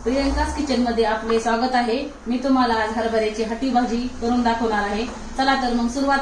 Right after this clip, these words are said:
करूया. हरभऱ्याची भाजी बनवण्यासाठी मी इथे एक वाटी हरभऱ्याची भाजी घेतलेली आहे, एक ग्लास पाणी घेतलेलं आहे, दोन चमचे लाल तिखट घेतलेलं आहे,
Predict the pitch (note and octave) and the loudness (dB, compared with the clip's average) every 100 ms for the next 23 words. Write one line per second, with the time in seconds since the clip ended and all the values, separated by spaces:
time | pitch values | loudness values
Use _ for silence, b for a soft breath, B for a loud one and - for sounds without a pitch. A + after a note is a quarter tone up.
0 | C4 B3 A#3+ A3+ A3 B3 - - - - | 0 0 2 2 2 -2 -4 -10 -12 -14
1 | - B3 B3 C4 C4 C4 C4 C4 A#3+ A#3+ | -10 -4 2 4 4 4 2 4 2 2
2 | A#3+ A#3 A#3 A3 A3+ A3+ A3+ A3+ G#3+ - | 2 2 2 2 0 -2 0 0 0 -2
3 | - - - - - - - A3+ B3 A#3+ | -4 -4 -2 0 2 2 4 6 6 6
4 | A#3 B3 B3+ A#3 A3 A3+ A3 A#3+ A3+ A3+ | 4 4 2 2 4 4 4 2 2 2
5 | A3+ B3 A3+ A3 G#3 G3+ G#3+ C#4+ - - | 2 2 4 4 4 4 4 2 0 -2
6 | - A#3 A#3 A#3 B3 B3 A#3 A#3+ B3+ A#3 | 0 2 4 4 4 4 4 6 4 4
7 | G#3+ G3 G#3+ A3+ D4+ - - - - - | 4 4 4 4 2 0 -4 -4 0 2
8 | A#3 B3 B3 B3+ B3+ B3 A#3+ A#3+ A#3 A#3 | 4 4 4 2 2 2 2 2 2 2
9 | A#3+ A#3+ A3+ A3 G#3+ G3 G3 G#3+ | 0 0 0 0 2 4 4 2